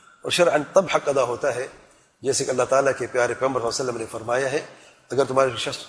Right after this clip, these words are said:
تمہارے پاس کوئی شخص آتا ہے رشتہ لینے کے لیے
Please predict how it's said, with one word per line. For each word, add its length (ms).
تمہارے 180
پاس 180
کوئی 120
شخص 380
آتا 280
ہے 60
رشتہ 220
لینے 300
کے 160
لیے 200